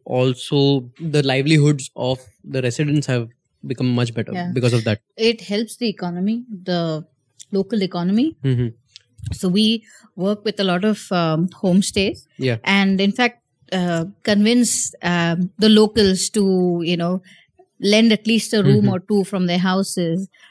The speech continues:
Speaker 2: And, um, you know, you follow their unique customs, <clears throat> be a part of their family,
Speaker 1: Yeah.
Speaker 2: eat what they eat, you know,
Speaker 1: Mm-hmm.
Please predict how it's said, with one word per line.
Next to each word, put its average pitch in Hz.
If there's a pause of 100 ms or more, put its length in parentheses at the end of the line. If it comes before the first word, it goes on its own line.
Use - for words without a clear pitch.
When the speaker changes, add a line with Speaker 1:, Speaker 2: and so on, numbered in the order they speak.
(140)
Speaker 2:
And, 180
um, 170 (360)
you 226
know, 240
you 254
follow 240
their 220
unique 214
customs, 185
<clears throat> 214
be 220
a 208
part 196
of 196
their 202 (140)
family, 185 (180)
Speaker 1:
Yeah. 131
Speaker 2:
eat 240
what 190
they 226 (240)
eat, 170 (180)
you 214
know, 277
Speaker 1:
Mm-hmm. 302